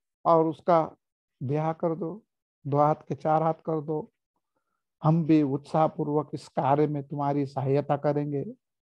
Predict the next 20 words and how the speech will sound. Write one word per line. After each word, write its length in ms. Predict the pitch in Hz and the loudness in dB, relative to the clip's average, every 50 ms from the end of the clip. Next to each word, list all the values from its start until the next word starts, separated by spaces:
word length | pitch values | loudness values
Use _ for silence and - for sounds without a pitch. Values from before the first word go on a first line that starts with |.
| _ _ _ _ _ _ _ _ _ _ _ _ _ _ _ _ _ - | _ _ _ _ _ _ _ _ _ _ _ _ _ _ _ _ _ -4
और 120 | 147 131 123 | -2 -2 0
निराला 520 | 123 127 135 139 139 143 143 147 147 151 | 2 2 4 4 6 6 6 6 6 4
जी 420 | 156 165 233 254 226 175 139 135 _ _ _ _ _ _ _ _ _ _ _ _ _ | 4 2 2 2 2 2 0 -2 _ _ _ _ _ _ _ _ _ _ _ _ _
सरोज 360 | - - 156 147 143 131 - | -4 0 2 2 2 0 -2
को 160 | - - 139 127 | -6 -6 -4 -2
लेकर 360 | 120 120 127 123 127 135 120 | -2 -2 -2 -2 -2 -2 -2
अपने 340 | 120 123 123 - 131 123 113 | -2 -2 -4 -4 -4 -4 -4
घर 160 | 110 117 120 | -6 -6 -6
आते 320 | 104 98 95 - - 117 | -6 -8 -8 -10 -14 -16
हैं। 140 | - - - _ _ _ _ _ _ _ _ _ _ _ _ _ _ _ _ _ _ _ _ _ _ _ _ _ _ _ _ _ _ _ _ _ _ _ _ _ _ - | -16 -16 -18 _ _ _ _ _ _ _ _ _ _ _ _ _ _ _ _ _ _ _ _ _ _ _ _ _ _ _ _ _ _ _ _ _ _ _ _ _ _ 4
जैसे 320 | 165 202 226 214 220 233 226 | 6 8 8 8 8 6 6
कोई 300 | 226 240 226 240 240 208 | 6 6 4 6 6 4
भिक्षुक 500 | 135 123 151 156 - - - 247 240 - _ _ _ _ _ _ _ _ _ _ | 2 2 -2 -2 -2 0 -2 -2 -2 -2 _ _ _ _ _ _ _ _ _ _
स्वर्ण 440 | - - - 196 196 214 220 220 214 | -18 -2 4 6 8 8 8 8 6
राशि 400 | 196 185 175 180 180 - 220 208 190 | 6 6 6 6 4 4 4 4 4
लेकर 380 | 165 175 185 180 - 214 196 175 | 4 2 0 0 0 0 0 0
घर 220 | 151 160 190 190 | 0 0 0 0
लौट 300 | 190 180 175 180 175 180 | 2 0 0 0 0 -2
रहा 220 | 190 180 180 180 | -2 -2 0 0
हो, 300 | 185 185 185 180 175 - | 0 -2 -4 -6 -8 -14